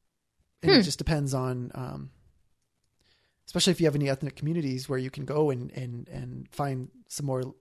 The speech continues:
Speaker 1: legit stuff. I mean, they're sometimes just packaged up. And, uh, and the other thing that's interesting that I, I,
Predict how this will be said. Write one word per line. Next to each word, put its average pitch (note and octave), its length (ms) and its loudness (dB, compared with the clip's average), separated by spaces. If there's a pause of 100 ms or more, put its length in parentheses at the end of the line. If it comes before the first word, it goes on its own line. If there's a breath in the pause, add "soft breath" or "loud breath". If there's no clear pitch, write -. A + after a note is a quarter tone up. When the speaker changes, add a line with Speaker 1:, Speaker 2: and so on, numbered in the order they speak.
(680)
Speaker 1:
legit D3+ 280 4
stuff. D3 240 2
I - 20 4
mean, D#3+ 160 2
they're F3 100 4
sometimes G#3+ 360 4
just D3+ 120 2
packaged D3+ 440 2
up. - 260 0 (460 soft breath)
And, C#3 500 0
uh, C#3+ 240 2
and F3 100 4
the F3+ 120 8
other G#3 160 8
thing A3+ 180 6
that's E3 160 4
interesting D#3+ 460 2
that C#3+ 100 2 (400)
I, B2 60 -2
I, - 80 -4